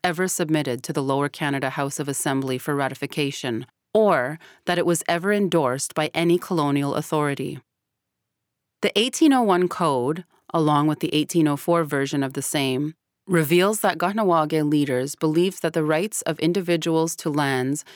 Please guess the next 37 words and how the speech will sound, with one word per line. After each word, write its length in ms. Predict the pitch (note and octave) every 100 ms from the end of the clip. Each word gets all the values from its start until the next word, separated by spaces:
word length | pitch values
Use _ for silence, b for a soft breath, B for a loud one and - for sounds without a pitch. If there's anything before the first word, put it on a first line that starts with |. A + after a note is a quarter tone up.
| B B
emerged 540 | F3+ F3 F3+ A3 G#3
from 160 | - E3+
the 80 | D#3
collective 540 | E3+ D#3 E3+ - G3+
sovereign 560 | - E3 D3+ D#3+ F3 E3
rights 380 | D3+ B2 - -
of 160 | D#3
the 80 | D3+
nation 500 | C#3+ C3 - D3 C#3
over 240 | D3+ C#3+ C#3+
its 200 | C#3 -
territory. 720 | E3 D3+ D3 C#3 A#2+ A2+ A#2+ _ _ _ _ _ _
They 80 | F3
did 140 | D3 D3+
not 240 | D3 E3+
oppose 480 | F3+ - E3+ E3+ E3
commerce 640 | - D#3 C#3+ C#3 C#3 - -
and 160 | D#3+ D3+
trade 400 | - D3+ C#3+ C#3
per 180 | D#3
se, 540 | D3 - E3 C#3 D3+ E3+ B B B
but 120 | - F#3+
they 100 | G#3
believed 440 | G#3 G3+ A3+ -
that 200 | A#3+ F3
buying 480 | E3+ E3 E3+ G3+ G#3+
and 160 | E3
selling 380 | D#3 E3 C#3+ F#3
Kahnawake 640 | E3 D#3+ E3+ D#3 D3+ D#3+ D#3+
land 400 | D3+ C3+ C#3 C#3+
and 220 | D3 D3+
wood 320 | C#3+ C3+ C3+ b b
was 220 | D#3+ E3 C#3+
wrong 520 | D3+ D3 C3 B2 C3+ B B
because 340 | E3+ E3+ D3
these 280 | D#3+ E3+ F3
belonged 560 | G3 D#3+ C3 B2+ C3